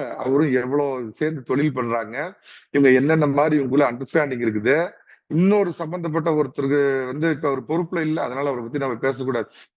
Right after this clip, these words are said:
அவரு வெளியே கம்பு சுத்துற மாதிரி, அ, தி மு க எதிர்த்து கம்பு சுத்திட்டு இவங்க எல்லாம் ஒரு அண்டர்லிங்க், அண்டர் டீலிங்ல இருக்கிறாங்க. டெல்லி கொஞ்சம் லேட்டா புரிஞ்சுக்கிச்சு.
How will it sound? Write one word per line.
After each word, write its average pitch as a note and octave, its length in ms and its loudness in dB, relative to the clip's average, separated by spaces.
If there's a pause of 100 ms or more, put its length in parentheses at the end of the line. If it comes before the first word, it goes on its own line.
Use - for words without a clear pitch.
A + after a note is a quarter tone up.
(120)
அவரு D#3 380 0
வெளியே D#3+ 280 4
கம்பு D#3+ 280 0
சுத்துற D#3 280 2
மாதிரி, F3+ 360 0 (500)
அ, D3 80 0 (140)
தி E3+ 160 -6
மு F3 120 2
க D#3 120 2
எதிர்த்து D3 300 -2
கம்பு D3 280 -4
சுத்திட்டு D3 240 -2
இவங்க C3+ 300 0
எல்லாம் D3 360 0
ஒரு C#3 140 -6
அண்டர்லிங்க், D#3 600 -4
அண்டர் C#3+ 320 -4
டீலிங்ல D3 360 -2
இருக்கிறாங்க. B2 360 -2
டெல்லி D#3 300 0
கொஞ்சம் C#3 280 -2
லேட்டா E3+ 280 -2
புரிஞ்சுக்கிச்சு. B2+ 560 -4